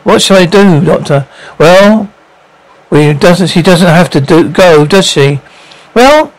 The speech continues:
does she, or doesn't she?" "Cyrus, I'm afraid she must. Complete obedience is the com-,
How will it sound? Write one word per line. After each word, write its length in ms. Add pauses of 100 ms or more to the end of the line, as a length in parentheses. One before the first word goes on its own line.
(480)
does 180
she, 320 (200)
or 80
doesn't 320
she?" 320 (280)
"Cyrus, 480
I'm 120
afraid 460
she 160
must. 480
Complete 560
obedience 800 (500)
is 220
the 80
com-, 340